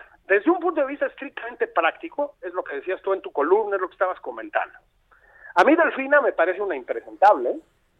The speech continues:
o sea, me parece que no tendría que estar en la Secretaría de Educación Pública, su corrupción está más que demostrada, o sea, ha sido multada por eso, pero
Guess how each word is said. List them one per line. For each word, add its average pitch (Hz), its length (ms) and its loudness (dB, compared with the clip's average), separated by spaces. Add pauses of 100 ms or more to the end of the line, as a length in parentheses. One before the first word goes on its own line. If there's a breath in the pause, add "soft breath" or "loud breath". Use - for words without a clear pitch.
(180)
o 107 80 -20
sea, 107 440 -2 (500)
me 123 140 -2
parece 170 280 4
que 156 120 0
no 156 100 2
tendría 165 500 2
que - 60 -18
estar 151 220 -2
en 139 80 -8
la 135 120 -4
Secretaría 139 360 -4
de 143 60 -4
Educación 131 380 -10
Pública, 175 600 4 (180)
su 123 320 -8
corrupción 143 560 2
está 160 220 0
más 151 180 -2
que 151 100 -6
demostrada, 160 720 2
o - 60 -20
sea, - 100 -18
ha - 60 -20
sido 120 160 -6 (120)
multada 160 600 2
por 156 180 0
eso, 185 320 -2 (1700 soft breath)
pero 220 340 6